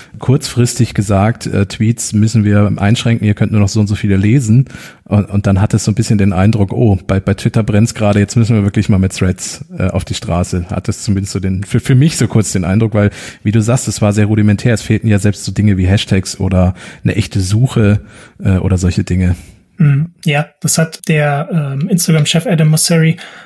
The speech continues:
Speaker 2: ja, ich glaub, auch bei der New York Times auch gesagt, dass es ein sehr kurzes Zeitfenster dafür gab, auch Threads an den Start zu bringen und dass sie deshalb dann auch, ja, sehr fix rausgegangen sind damit. Ja, man muss vielleicht noch dazu sagen,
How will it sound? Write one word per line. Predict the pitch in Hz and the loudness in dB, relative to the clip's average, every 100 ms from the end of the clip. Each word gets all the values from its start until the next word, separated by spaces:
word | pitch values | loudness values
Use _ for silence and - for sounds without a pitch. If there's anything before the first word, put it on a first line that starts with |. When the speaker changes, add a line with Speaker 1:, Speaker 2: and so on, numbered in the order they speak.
| - | -8
Speaker 2:
ja, | 156 147 | -2 0
ich | 147 - | -2 -2
glaub, | 143 139 | -6 -6
auch | 208 | -8
bei | - 143 | -6 -4
der | |
New | 143 | -2
York | 147 - | -2 -4
Times | - 147 156 - | -4 0 0 0
auch | 196 - | -2 -2
gesagt, | 160 143 156 - | -2 -2 -2 -4
dass | 139 | -4
es | 147 - | -2 0
ein | 170 139 | -2 -2
sehr | 143 | -6
kurzes | - 160 - 165 | -4 -2 -2 -2
Zeitfenster | - 147 - 165 - 147 | -2 -4 0 0 2 -2
dafür | 151 165 | -2 -4
gab, | 147 147 165 | -2 -2 -2
auch | 190 147 143 | -2 -4 -4
Threads | - - 151 - | -6 -4 -2 -2
an | |
den | 143 | -2
Start | 143 170 165 | -2 -2 0
zu | - 170 | 2 4
bringen | 175 180 185 - - - | 4 4 2 -4 -18 -4
und | 165 147 | -2 0
dass | 143 | 0
sie | 156 143 - - | 0 -2 -6 -6
deshalb | 139 - 165 147 - | -4 0 0 0 -2
dann | 143 | -2
auch, | 165 147 - - _ _ | 0 0 -2 -10 _ _
ja, | 151 139 | -2 0
sehr | 135 143 | -2 -2
fix | 165 - | -2 0
rausgegangen | 147 - 165 135 135 | 0 0 0 0 -2
sind | 139 143 | -2 -2
damit. | 156 147 156 - - _ - | 0 -2 -2 -8 -20 _ -2
Ja, | 151 151 | 0 0
man | 147 156 | 2 2
muss | 170 | 2
vielleicht | - 165 170 | 0 0 2
noch | 170 | 2
dazu | 165 - 196 | 2 2 2
sagen, | 180 175 175 | 4 4 4